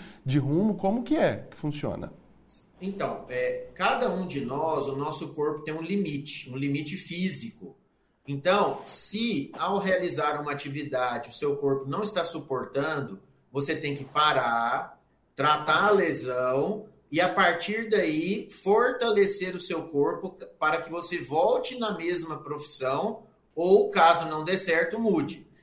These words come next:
Speaker 2: Então, uma recomendação fundamental pra todo mundo que tenha uma lesão musculoesquelética periférica, né, que vai desenvolver o que a gente já comentou, uma ler,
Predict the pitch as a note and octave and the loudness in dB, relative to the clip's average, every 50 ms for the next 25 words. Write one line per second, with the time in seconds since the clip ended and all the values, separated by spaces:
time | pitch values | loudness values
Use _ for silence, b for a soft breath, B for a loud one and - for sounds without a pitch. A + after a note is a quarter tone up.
0 | b b b - C#3+ C#3+ - F3+ F#3 A3+ A3+ G3 - - - - - - D#3+ F3+ | b b b -10 -10 -4 0 4 4 6 6 4 2 -2 -6 -12 -16 -14 -8 -6
1 | G3 G3 F#3+ G#3 G#3 G3+ G3+ F#3+ F#3+ F#3+ F#3 - E3+ E3+ E3+ - E3+ D#3+ D#3 - | -2 0 2 2 2 0 -2 -2 -2 -2 -2 0 0 0 0 -2 -2 -4 -6 -10
2 | - - A3 - - - C#4+ C4+ A3+ G#3+ G3+ F#3+ - - C#3+ C#3+ C#3 C#3 C3+ C#3 | -10 -10 -10 -10 -2 0 0 0 2 0 -2 -2 -2 0 0 2 2 0 0 -2
3 | C#3+ C#3+ C#3 - - E3 F#3 G#3+ A3 A3 A#3 G3 E3+ E3+ - E3 D#3 - - - | -4 -4 -4 -6 -2 0 2 2 2 2 -2 -6 -6 -6 -10 -10 -12 -16 -18 -20
4 | D3 _ - D3+ D3+ D3+ D3 C#3 C3 A#2+ G2+ F#2+ - _ - _ _ _ _ _ | -16 _ -4 -2 -2 0 -2 -2 -2 -4 -6 -10 -16 _ -20 _ _ _ _ _
5 | C#3 D3 D3+ D#3 D3+ C#3+ C#3+ D3+ D#3 D3+ C#3 - - - D3+ E3 F3+ G3 G3 E3 | -10 -6 -2 0 2 2 2 2 2 2 0 -2 -2 0 2 2 2 2 2 0
6 | C3 - - - _ _ _ _ - C3+ E3+ G3+ B3 C4 B3+ - - G#3+ G3+ F#3+ | -2 -6 -12 -18 _ _ _ _ -8 -4 -2 -2 -2 -2 -2 -4 -2 -2 0 0
7 | F#3+ - - F#3 D#3+ C#3+ C#3+ C#3+ D3+ D#3 D#3+ D#3 - - - C3+ G#2+ - - D#3 | 0 0 2 2 2 4 4 4 4 2 2 0 -4 -6 -6 -8 -8 -6 -6 -6
8 | D#3 C#3 C3 - - C3+ C#3+ E3 E3+ D#3 C#3 A#2+ A#2 - G#2+ G2+ - - C3 D3+ | -4 -4 -6 -4 0 0 2 4 4 2 0 0 -4 -10 -14 -16 -12 -8 -8 -8
9 | D#3+ - C#3+ C#3 A#2+ C3+ C3+ C3+ C3+ - C3+ C3 C3 C3 B2+ - - C3+ C3 - | -6 -6 -6 -4 -2 0 0 0 -2 -4 -8 -6 -4 -6 -4 0 0 0 0 0
10 | - A2 - C3 C3 - B2 - - B2 A#2+ A#2 A2+ - - D#3 C#3+ C3+ B2 A#2 | -4 -8 -10 -12 -12 -12 -14 -14 -12 -14 -12 -12 -14 -8 -6 -6 -6 -4 -6 -4
11 | A#2 C#3+ D#3+ F3 D#3 C3 - - - | 0 4 6 6 6 4 2 -2 -6